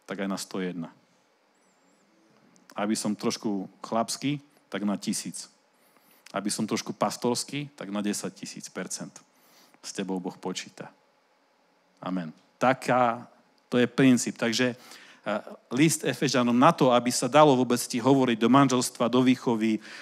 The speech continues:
do pracovných vecí, do duchovného boja, to všetko ďalšie, čo tam je, tak najprv Pavol začne hovoriť o milosti. Preto práve v liste Efežanom je napísané, že milosťou ste spasení.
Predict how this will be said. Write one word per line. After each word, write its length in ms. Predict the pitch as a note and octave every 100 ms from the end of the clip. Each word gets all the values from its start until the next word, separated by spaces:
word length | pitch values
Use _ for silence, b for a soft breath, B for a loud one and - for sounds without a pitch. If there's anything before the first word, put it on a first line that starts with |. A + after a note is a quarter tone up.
| B
do 240 | - C#3
pracovných 560 | - C3+ - B2+ A#2 A2+
vecí, 320 | A2+ - A2+
do 160 | C3+ C#3+
duchovného 480 | - D3 C3 B2
boja, 240 | A#2 A#2+ A#2
to 160 | B2+
všetko 320 | - E3 - C3
ďalšie, 320 | D3+ D3 B2
čo 160 | C3+
tam 240 | - A#2+ G#2
je, 160 | A#2+ D3 B B B
tak 160 | A2
najprv 640 | A2 D3 D#3+ - A#2 C#3+ D#3+ - - A#2+
Pavol 320 | A2+ A#2+ C3
začne 320 | A#2 G#2+ A#2
hovoriť 400 | A2+ A2 A2+ G#2+
o 80 | A2
milosti. 480 | A#2+ A2+ A2 - - _ _ b b b b -
Preto 560 | C#3 D#3 A#2+ A#2+ C3 -
práve 400 | - C3+ D3 A#2+ A#2
v 180 | G#2+ B2+
liste 160 | -
Efežanom 480 | B2 - A2 G#2+ G#2
je 140 | A2 A#2
napísané, 460 | A#2 A2+ - A2 A2
že 140 | A2
milosťou 500 | A#2 B2 A#2 - A2+
ste 160 | - A#2
spasení. 880 | - - A#2 - A#2+ A2+ B2 A#2+